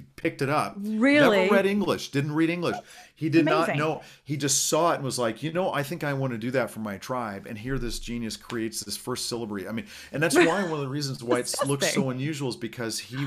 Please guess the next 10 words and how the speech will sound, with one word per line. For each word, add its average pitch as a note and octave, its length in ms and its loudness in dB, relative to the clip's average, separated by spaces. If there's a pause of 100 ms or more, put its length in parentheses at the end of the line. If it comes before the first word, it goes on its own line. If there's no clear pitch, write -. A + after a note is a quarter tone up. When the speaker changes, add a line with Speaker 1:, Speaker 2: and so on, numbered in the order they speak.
Speaker 1:
wasn't B2+ 480 -4
over-influenced B2+ 1160 -4 (400)
by B3 240 4
the C4+ 80 4
Speaker 2:
Yeah, G4 260 6
Speaker 1:
English A#3+ 160 8
Speaker 2:
right? F#3+ 280 4
Speaker 1:
language. - 220 -8 (280)
Mm-hmm. A#2 200 -10 (220)
Yeah. - 160 -6